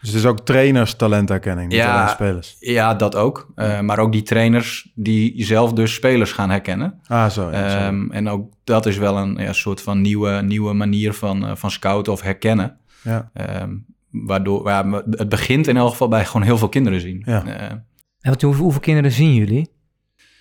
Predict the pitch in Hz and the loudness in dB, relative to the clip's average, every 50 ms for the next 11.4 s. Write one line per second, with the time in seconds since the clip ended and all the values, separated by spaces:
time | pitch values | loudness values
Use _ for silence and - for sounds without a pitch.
0 | _ _ _ - 113 110 110 113 117 - 113 117 117 110 117 120 131 - 123 113 | _ _ _ 0 2 2 2 2 2 2 2 2 4 4 4 4 4 4 4 4
1 | 113 117 120 131 139 127 117 113 110 113 110 113 107 98 113 117 120 110 - - | 4 4 4 4 4 4 4 4 4 2 2 2 2 0 0 0 0 0 -2 -2
2 | - 117 120 135 139 123 110 104 98 107 101 95 98 98 95 - 123 120 117 101 | 0 2 4 4 4 2 2 -2 -4 -4 -2 -2 -4 -4 -4 -2 -2 -2 -2 -2
3 | - - 101 101 101 101 101 101 101 101 104 113 113 107 101 - - 107 104 107 | -4 -4 -4 -2 -2 -2 -2 -2 -2 -4 -4 -6 -6 -8 -8 -4 -4 -2 0 0
4 | 110 110 - - - 117 113 120 - - 110 110 104 107 107 107 110 107 - - | 0 -2 -2 -4 -2 0 0 0 0 -2 -2 0 2 2 2 0 -2 -4 -2 0
5 | 113 113 117 107 107 107 107 - - 113 113 113 113 117 110 101 95 113 135 - | 2 2 2 2 2 0 -2 -2 0 2 4 4 4 2 2 2 0 -2 -2 -2
6 | 101 98 101 98 104 98 95 107 - - 107 107 104 104 104 101 98 98 98 92 | -2 -2 0 0 -2 -2 -2 -4 -6 -6 -4 -2 -2 0 0 0 0 0 0 -2
7 | - 104 113 123 104 101 92 101 98 95 98 95 98 101 107 107 - 92 95 107 | -2 -4 -4 -4 -4 -6 -4 -4 -4 -4 -4 -4 -4 -6 -6 -4 -2 -2 0 2
8 | 110 107 101 104 98 - - 98 95 104 110 110 - - 110 110 107 104 101 101 | 2 2 0 0 -2 -4 -4 -4 0 0 -2 -2 -2 -2 0 0 0 0 0 0
9 | 107 113 110 101 95 98 95 - - 104 101 101 101 104 104 101 95 - 101 98 | 0 0 0 0 0 -2 -2 -2 -2 -2 -2 0 0 0 0 0 -2 -2 -4 -4
10 | 98 98 98 98 95 104 98 92 - - 107 107 107 - 98 98 98 95 101 104 | -4 -4 -4 -4 -4 -4 -4 -4 -4 -4 -4 -4 -4 -6 -6 -8 -6 -6 -6 -6
11 | 98 92 101 95 95 95 95 | -6 -4 -2 -2 -2 -2 -4